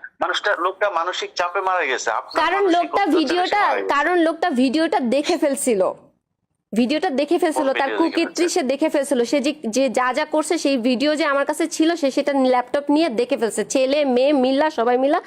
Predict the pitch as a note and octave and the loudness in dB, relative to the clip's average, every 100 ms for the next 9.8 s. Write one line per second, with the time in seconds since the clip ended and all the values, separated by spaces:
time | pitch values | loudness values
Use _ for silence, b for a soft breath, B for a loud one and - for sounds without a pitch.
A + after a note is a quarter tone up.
0 | B B - A#3+ A#3+ D4 C4 C4 D4 A#3+ | B B -2 0 0 0 0 0 0 0
1 | G3 - - - _ _ _ _ _ _ | -2 -2 -6 -8 _ _ _ _ _ _
2 | _ - - _ _ _ - A2+ C3 C3+ | _ -20 -20 _ _ _ -6 -4 -2 -2
3 | C#3 B2+ B2+ C3 C3 A#2+ A2 G#2+ A2+ A2 | -2 -4 -2 -4 -2 -2 -2 -2 -4 -4
4 | G#2+ G#2 A2+ A2 A2+ - A2 G#2+ G#2 - | -6 -4 -4 -6 -6 -4 -4 -2 -4 -6
5 | G#2 G#2 G2+ - G2 G2+ A2 E4+ A4 G#4+ | -6 -4 -6 -6 -6 -4 -2 0 0 0
6 | G4+ F4+ G4+ G4+ G4+ D#4 G4+ F#4 E4+ F4+ | 0 -2 -2 -2 0 -2 0 0 0 -2
7 | F#4+ F#4+ D4 F#4+ F#4 G4 G4 E4 F4+ G4+ | -2 -2 0 0 2 2 0 2 2 0
8 | - D4 D#4 G4+ - G#4 A#4 A#4 B4 - | 0 0 0 -4 -2 0 2 2 0 -2
9 | - D4 E4 F#4 A#4+ A4+ D4 G3+ | 0 0 0 2 2 4 4 0